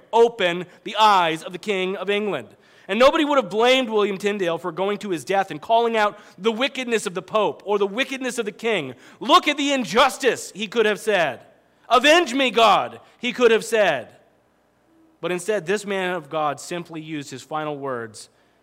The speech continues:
to pray for the very king who was having him killed.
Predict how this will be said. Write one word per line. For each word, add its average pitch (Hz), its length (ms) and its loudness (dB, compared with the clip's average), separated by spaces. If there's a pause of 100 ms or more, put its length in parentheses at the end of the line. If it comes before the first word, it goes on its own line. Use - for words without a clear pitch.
(280)
to 143 100 -18
pray 139 520 -8 (260)
for 143 100 -16
the 135 100 -12
very 180 380 -6
king 117 540 -14 (180)
who 147 100 -16
was 143 120 -10
having 165 340 -6
him 135 140 -12
killed. - 500 -20